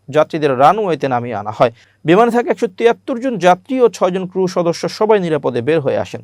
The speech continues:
তবে একজন ব্যক্তি সামান্য আহত হন। এই সরিয়ে নেওয়াটি, এই সরিয়ে নেওয়ার ঘটনাটি ডেনভার আন্তর্জাতিক বিমানবন্দরে সাম্প্রতিক সময়ে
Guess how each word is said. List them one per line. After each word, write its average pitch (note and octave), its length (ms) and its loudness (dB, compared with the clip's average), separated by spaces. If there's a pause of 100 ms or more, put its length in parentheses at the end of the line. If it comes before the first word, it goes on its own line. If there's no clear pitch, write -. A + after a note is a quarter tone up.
(120)
তবে D3+ 260 2 (260)
একজন C3+ 340 -2
ব্যক্তি D3 240 -2
সামান্য G3+ 420 0
আহত C3 280 0
হন। A#2+ 200 -2 (200)
এই B2+ 200 -4
সরিয়ে F3 420 0
নেওয়াটি, G3+ 480 -4 (760)
এই F3+ 160 4
সরিয়ে A3+ 340 0
নেওয়ার A#3+ 220 -2
ঘটনাটি G3 520 -6 (240)
ডেনভার D#3+ 380 2
আন্তর্জাতিক F#3 440 -2
বিমানবন্দরে G3+ 540 -2
সাম্প্রতিক F3+ 460 -6
সময়ে D#3+ 320 -4